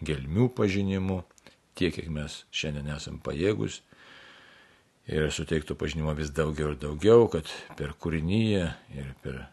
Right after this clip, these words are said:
žmogaus nuostabumą pažintume Tavo išmintį, Tavo grožį ir atrastume tikrą santykį su Tavimi ir su savimi,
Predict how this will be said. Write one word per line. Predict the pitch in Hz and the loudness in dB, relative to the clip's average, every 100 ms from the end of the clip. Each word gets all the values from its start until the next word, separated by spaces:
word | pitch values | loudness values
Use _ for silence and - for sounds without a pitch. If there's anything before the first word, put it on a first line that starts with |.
| - | -12
žmogaus | 80 78 73 87 120 117 - 107 | -8 -6 0 6 8 8 2 -2
nuostabumą | 95 92 98 87 92 87 78 | -2 0 -2 2 2 0 -2
pažintume | - 76 82 76 76 71 | -4 -4 -6 -6 -6 -6
Tavo | - 71 69 | -6 -8 -6
išmintį, | - 120 - 110 90 - - | -2 -2 -2 -2 -4 -8 -10
Tavo | - 67 | -8 -8
grožį | - - 113 98 90 _ _ _ _ - - - - - _ _ | -4 -2 0 -2 -8 _ _ _ _ -20 -20 -20 -20 -20 _ _
ir | - 82 | -2 0
atrastume | - 87 87 - 78 73 71 - | 2 2 2 0 -4 -4 -6 -2
tikrą | 135 120 98 85 | 0 4 4 2
santykį | - 95 92 85 78 76 71 | -2 0 0 0 -6 -8 -8
su | - 78 | -8 -8
Tavimi | - 69 69 80 87 82 _ _ - | -6 -6 -4 -2 -2 -6 _ _ -14
ir | - 71 | -12 -10
su | - | -8
savimi, | - 69 65 65 78 | -8 -8 -8 -6 -6